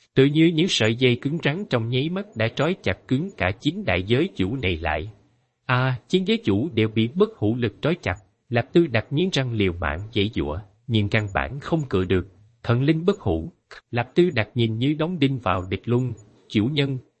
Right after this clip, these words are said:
tám gã giới chủ dưới trướng cũng giãy giụa, đồng thời kêu lên, giấu kỹ thật." Lạp Tư Đặc căm tức nhìn Địch Luân gầm lên, "Vừa rồi, ta điều tra thực lực các ngươi.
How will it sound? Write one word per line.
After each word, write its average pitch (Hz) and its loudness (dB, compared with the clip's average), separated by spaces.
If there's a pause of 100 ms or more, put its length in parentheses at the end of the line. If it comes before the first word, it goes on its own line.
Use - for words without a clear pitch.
tám 151 -2
gã 120 2
giới 185 2
chủ 104 0
dưới 151 0
trướng 196 4
cũng 117 -4
giãy 107 4
giụa, 80 0 (360)
đồng 113 0
thời 101 2
kêu 127 2
lên, 127 0 (120)
giấu 131 2
kỹ 123 0
thật." 104 0 (300)
Lạp 101 -4
Tư 139 4
Đặc 120 -2
căm 127 -4
tức 190 0 (140)
nhìn 101 0
Địch 98 -2
Luân 135 2 (100)
gầm 101 -2
lên, 139 0
"Vừa 90 0
rồi, 90 -2 (300)
ta 151 0
điều 101 2
tra 135 -2
thực - -6
lực 95 -4
các 156 -4
ngươi. 127 4